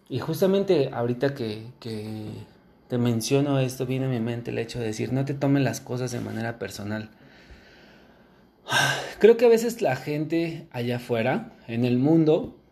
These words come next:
es decir, fuera de tu casa, fuera del baño, fuera de donde estés en este momento, o si estás en la calle, allá afuera de ti, de tu cuerpo,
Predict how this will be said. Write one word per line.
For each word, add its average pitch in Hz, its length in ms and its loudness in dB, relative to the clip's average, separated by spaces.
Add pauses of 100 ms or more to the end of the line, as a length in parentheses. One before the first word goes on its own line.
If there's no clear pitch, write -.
(120)
es 110 120 -10
decir, 120 200 -2
fuera 123 200 2
de 98 40 -4
tu 98 80 -12
casa, 113 320 -2
fuera 113 160 0
del 98 140 -2
baño, 107 300 -2
fuera 113 180 -4
de 107 80 -4
donde 98 180 -6
estés 110 400 -6
en 110 80 -4
este 107 180 -10
momento, 107 280 -6
o 104 60 -6
si 107 100 -6
estás 135 200 0
en 143 100 2
la 104 100 -2
calle, 120 280 -2
allá 110 260 -4
afuera 123 460 2
de 107 240 -4
ti, 156 260 2
de 117 100 2
tu - 180 -12
cuerpo, 127 560 -2